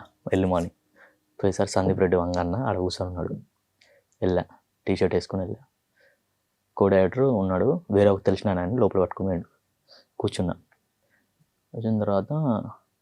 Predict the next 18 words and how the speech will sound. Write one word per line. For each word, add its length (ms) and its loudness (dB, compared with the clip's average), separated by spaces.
పర్సన్ 260 0
వచ్చేసి, 480 -6
"సిగరెట్ 240 4
తాగుతాను" 420 2
అని 100 -6
అన్నాడు. 240 -10
నాకు 160 0
అలవాట్లేదు. 420 0
"ఆ, 160 6
సార్ 200 4
తాగుతాను 320 8
సార్" 160 -2
అది 200 -2
అని 100 -2
అన్నా. 140 -6
సందీప్ 280 0
అన్న 120 2
వచ్చాడు. 300 -6